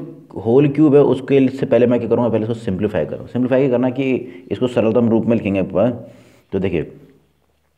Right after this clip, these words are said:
हम क्या करते हैं, चार के गुणज plus constant के रूप में व्यक्त करते हैं। तो ये हो जाएगा iota की power eighteen को मैं लिख सकता हूँ फ़ोर इंटू फ़ोर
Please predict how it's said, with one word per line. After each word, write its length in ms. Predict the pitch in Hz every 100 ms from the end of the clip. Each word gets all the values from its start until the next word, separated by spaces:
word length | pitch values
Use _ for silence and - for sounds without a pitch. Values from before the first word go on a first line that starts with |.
| _ -
हम 180 | 120 120
क्या 80 |
करते 160 | 135 143
हैं, 80 | 143
चार 260 | 120 117
के 60 | 123
गुणज 300 | 113 131 123
plus 200 | 117 117 -
constant 360 | 104 104 104
के 80 | 104
रूप 160 | 98 98
में 80 | 95
व्यक्त 220 | 87 -
करते 200 | 76 90
हैं। 100 | 98
तो 60 |
ये 60 | 107
हो 80 | 95
जाएगा 340 | 80 78 104 113 - - - _ _ _ _ _ _ -
iota 320 | 95 107 120
की 80 | 127
power 200 | 123 127
eighteen 240 | 107 104
को 80 | 120
मैं 80 | 123
लिख 100 | 104
सकता 140 | 95
हूँ 460 | 95 123 - - - _ _ _ _ -
फ़ोर 340 | 107 120 135
इंटू 380 | - 95 95 101
फ़ोर 360 | - - 123